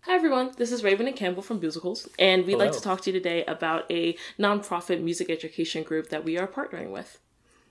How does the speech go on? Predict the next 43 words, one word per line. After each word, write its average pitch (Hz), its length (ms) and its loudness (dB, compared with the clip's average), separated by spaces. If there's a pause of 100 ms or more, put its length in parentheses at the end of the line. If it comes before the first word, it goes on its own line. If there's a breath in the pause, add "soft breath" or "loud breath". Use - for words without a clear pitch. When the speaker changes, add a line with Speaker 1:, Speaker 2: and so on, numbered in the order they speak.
(180 soft breath)
Speaker 2:
Yep, 156 240 0
we'd 127 160 -8
like 117 180 -2
to - 40 -6
talk 117 180 0 (140)
to - 160 -12
you 123 140 -2
about 117 320 0
Education 139 480 -4
Through 160 100 -8
Music. 160 480 -6
They 120 240 -2
partner 123 320 -6
with 117 160 -8
under-resourced 131 560 -4
schools 220 360 -4
to - 80 -6
provide 120 300 -2
music 120 260 -8
as 113 120 -4
a 117 60 -12
core 170 260 -4
subject 147 380 -4
for 127 80 -2
all 123 240 -2
children, - 480 -12 (360 soft breath)
and 117 160 -8
they 147 140 4
utilize 151 540 2
music 123 320 -6
education 131 560 -6
as 117 200 -8
a 120 120 -6
catalyst 151 480 0
to 135 80 -4
improve 123 280 -6
academic 120 440 -10
achievement, 185 520 -6
motivation 131 460 -4
for - 120 -18
school, 175 420 -2
and 131 260 -8
self-confidence. - 960 -10